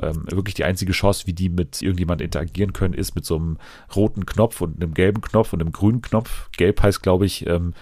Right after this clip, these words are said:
„Ich will aussteigen, aber ihr habt noch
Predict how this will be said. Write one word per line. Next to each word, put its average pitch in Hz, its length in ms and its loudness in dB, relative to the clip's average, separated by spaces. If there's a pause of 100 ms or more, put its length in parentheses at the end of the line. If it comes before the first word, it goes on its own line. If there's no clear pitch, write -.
(140)
„Ich 90 160 -2
will 92 140 6
aussteigen, 101 640 4
aber 90 520 4
ihr 87 140 0
habt 92 220 0
noch 107 160 2